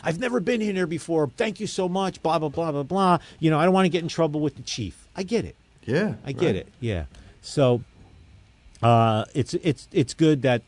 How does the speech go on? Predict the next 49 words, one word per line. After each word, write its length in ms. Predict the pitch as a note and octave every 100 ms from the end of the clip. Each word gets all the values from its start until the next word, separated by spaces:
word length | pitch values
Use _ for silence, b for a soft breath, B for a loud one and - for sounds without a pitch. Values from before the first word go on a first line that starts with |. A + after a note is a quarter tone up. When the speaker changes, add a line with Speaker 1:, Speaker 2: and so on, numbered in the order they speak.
| -
Speaker 1:
uh, 220 | A2+ A2
they're 200 | G#2 A2+
getting 300 | F#2 A#2+ A2
educated. 580 | A2 F#2+ - G2+ D#2+ D#2+ -
They're 120 | A2
not 240 | A2+ A2+
perfect, 640 | - E3 F3 E3+ E3 - C3 -
uh, 320 | A#2 G#2+ G#2 B B B B -
and 220 | A2 G#2+
there 100 | A2
are 40 |
some 320 | G2+ B2 G#2 G2
bad 220 | D3 E3
ones 220 | D3+ C3+
out 220 | D3 C#3
there. 160 | C#3 C3
Patterson 580 | - B2+ C3+ - C3+ A#2
is 100 | -
still 220 | - B2+
miserable. 580 | B2+ A#2+ A#2+ B2 A#2+ G#2+ _ _ -
Montclair 680 | G2+ F#2+ - C3+ C#3 B2+ -
is 140 | G2+
still 560 | - - - B2+ B2+ A#2 -
friggin' 380 | - B2 A#2 A2
miserable. 440 | A2+ G#2 A2 A2+
The 120 | G2+ G#2+
way 160 | B2+
they 140 | C#3 B2
treat 360 | - B2+ A2
these 180 | A2 G2
people, 520 | - G#2+ G2 A2 G2 - b b b b b
those 340 | G2+ C3+ C3+ -
people, 460 | - A2 F#2 D#2 - - -
the 100 | C3
Speaker 2:
Oh, 40 |
Speaker 1:
way 120 | G#3+ A#3
they 120 | G#3
Speaker 2:
yeah. 60 |
Speaker 1:
treat 340 | E3+ F#3+ F3+ -
those 280 | E3+ F3+ -
people, 420 | D#3 C#3 A#2+ A2
Speaker 2:
It's, 200 | A2+ G#2
Speaker 1:
as 60 | A#2+
Speaker 2:
it's, 200 | B2 B2
Speaker 1:
McKeon 260 | E3 D3 C3
Speaker 2:
yes, 140 | E3
Speaker 1:
would 120 | G2
say. 200 | - -
Speaker 2:
yeah, 140 | A#2